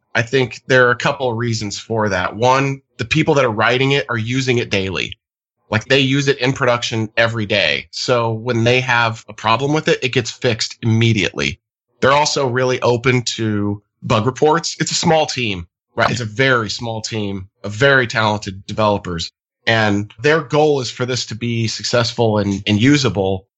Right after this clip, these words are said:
So those two things, I think, are critically important. And another major feather in its cap is that the code base is light.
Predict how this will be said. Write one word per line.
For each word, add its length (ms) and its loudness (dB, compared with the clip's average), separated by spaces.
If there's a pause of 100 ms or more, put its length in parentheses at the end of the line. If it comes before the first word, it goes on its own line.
So 500 2 (140)
those 320 2
two 200 0
things, 460 2
I 80 2
think, 300 -2
are 60 -10
critically 480 2
important. 440 2
And 200 0 (160)
another 440 2
major 640 -4 (180)
feather 280 2
in 80 2
its 140 -4
cap 260 0
is 300 -12
that 260 -6
the 160 -6
code 320 2
base 320 -2
is 100 -12
light. 420 0